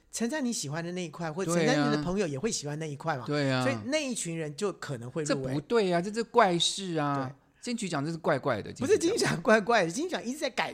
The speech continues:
Speaker 1: 一直在改革，但是那个改革的过程里面一直觉得，嗯，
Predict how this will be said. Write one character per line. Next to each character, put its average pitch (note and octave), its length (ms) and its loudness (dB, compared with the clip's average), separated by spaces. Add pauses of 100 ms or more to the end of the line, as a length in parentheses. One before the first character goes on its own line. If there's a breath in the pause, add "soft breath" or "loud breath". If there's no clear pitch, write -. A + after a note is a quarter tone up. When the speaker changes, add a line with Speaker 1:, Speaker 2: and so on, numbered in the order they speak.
(140)
Speaker 1:
一 C#4 140 -4
直 C4+ 80 -14
在 D4 120 0
改 D3+ 260 -2
革， C3 280 -8
但 C4 140 2
是 D4 60 -4
那 D4+ 80 -6
个 D4+ 100 -2
改 E3 180 -2
革 D#3 100 -4
的 E3+ 80 -2
过 G#3 220 0
程 D#3+ 160 -4
里 D3+ 80 -6
面 F3 160 -4
一 - 20 -4
直 A#3+ 80 -6
觉 F3+ 140 -4
得， F#3 100 -2 (500 soft breath)
嗯， F3 220 -10